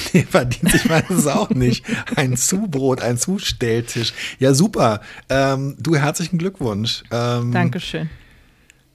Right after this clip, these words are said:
Speaker 1: was, ich probiere das, glaub ich, auch einfach mal aus, weil ich meine, der Typ hat dich ja nicht beobachtet, also der, als du den hattest und der hat dich auch nie mit Krücken gesehen, oder? Du hast es einfach jetzt in der Retrospektive erzählt und er hat dir
Speaker 2: Mhm.
Speaker 1: geglaubt.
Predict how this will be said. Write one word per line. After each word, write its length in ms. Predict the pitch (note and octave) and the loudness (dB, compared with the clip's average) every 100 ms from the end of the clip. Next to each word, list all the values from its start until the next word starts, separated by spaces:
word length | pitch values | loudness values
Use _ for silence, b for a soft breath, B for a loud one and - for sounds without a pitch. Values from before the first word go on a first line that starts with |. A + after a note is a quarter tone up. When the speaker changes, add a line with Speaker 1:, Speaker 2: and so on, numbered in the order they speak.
| _ _ _ - | _ _ _ -18
Speaker 1:
was, 360 | G2 C2+ - - G2+ - | -14 -10 -8 -8 -12 -12
ich 120 | - | -6
probiere 280 | B2 G2+ F#2+ | -4 -2 -2
das, 100 | - | -2
glaub 140 | G2 | -4
ich, 60 | F#2 | -2
auch 100 | D3 | -4
einfach 200 | G#2+ G2+ | -2 -4
mal 140 | F2 | -4
aus, 260 | - F2+ - | -6 -8 -6
weil 80 | |
ich 80 | F#2+ | -6
meine, 140 | G2+ G2 | -6 -6
der 100 | F#2+ | -6
Typ 220 | - B2 | -4 -2
hat 140 | A#2+ | -2
dich 100 | A2 | -2
ja 100 | A2+ | -4
nicht 160 | G2+ - | -4 -6
beobachtet, 560 | G2+ C3 C#3 - - | -6 -6 -6 -6 -8
also 160 | F#2+ F#2+ | -6 -4
der, 140 | G2 F#2 - | -4 -6 -12
als 260 | - G2 - | -8 -6 -6
du 100 | A#2 | -6
den 340 | G#2 G2+ G2 | -6 -4 -4
hattest 420 | G#2+ G2 E3+ E3+ - | -4 -4 -4 -4 -4
und 220 | B2+ B2 | -6 -4
der 100 | G#2+ | -4
hat 140 | A#2 | -4
dich 120 | A#2+ | -6
auch 80 | G2+ | -4
nie 160 | B2 B2+ | 0 0
mit 160 | C3 - | 0 -4
Krücken 320 | F3 - B2+ | -8 -4 0
gesehen, 400 | F#2+ F2+ F2 F2+ | 0 -2 -4 -4
oder? 220 | F#2+ D3 | -4 -2
Du 100 | C3 | -2
hast 160 | A2+ - | -2 -2
es 80 | - | -4
einfach 360 | G2 B2 B2+ | -4 -6 -6
jetzt 200 | C#3 C3+ | -6 -8
in 140 | A#2 A#2 | -6 -4
der 100 | A2 | -4
Retrospektive 720 | A#2+ - B2 A2+ - E3 D3+ | -4 -6 -6 -6 -4 -4 -4
erzählt 500 | A2 - A#2+ E3 - | -4 -6 -2 -2 -2
und 120 | C#3+ | -4
er 140 | B2 | -4
hat 220 | B2 C#3 F3+ | -4 -2 4
dir 100 | G3 | 4
Speaker 2:
Mhm. 60 | |
Speaker 1:
geglaubt. 640 | F#3 C#3+ A2 F2+ - - | 4 2 0 -2 -6 -16